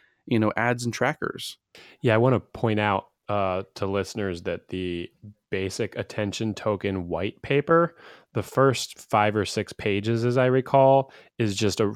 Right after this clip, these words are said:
Speaker 2: really fascinating dive into, uh, the browser ecosystem and online advertising, and to really see these numbers and where money's flowing, who makes money on advertising, who's spending money, what it's looked like over the last ten years.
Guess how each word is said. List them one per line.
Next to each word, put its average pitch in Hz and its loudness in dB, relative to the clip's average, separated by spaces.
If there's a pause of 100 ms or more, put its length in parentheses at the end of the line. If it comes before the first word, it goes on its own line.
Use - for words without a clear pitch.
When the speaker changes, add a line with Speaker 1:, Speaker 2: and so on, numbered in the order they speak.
(100)
Speaker 2:
really 147 6
fascinating 98 2
dive 92 2
into, 92 -2 (380)
uh, 95 -2
the 92 -6
browser 95 2
ecosystem 101 0
and 90 -2
online 95 0
advertising, 92 -2
and 90 -6
to 98 -4
really 107 2
see 104 -2
these 95 -2
numbers 92 0
and 87 -4 (240)
where 110 4
money's 107 4
flowing, 101 2
who 120 4
makes 110 2
money 101 4
on 98 4
advertising, 95 0
who's 107 0
spending 95 0
money, 92 0
what 104 2
it's - -6
looked 95 -2
like 98 2
over 92 0
the 92 2
last 90 -2
ten 92 -8
years. 90 -6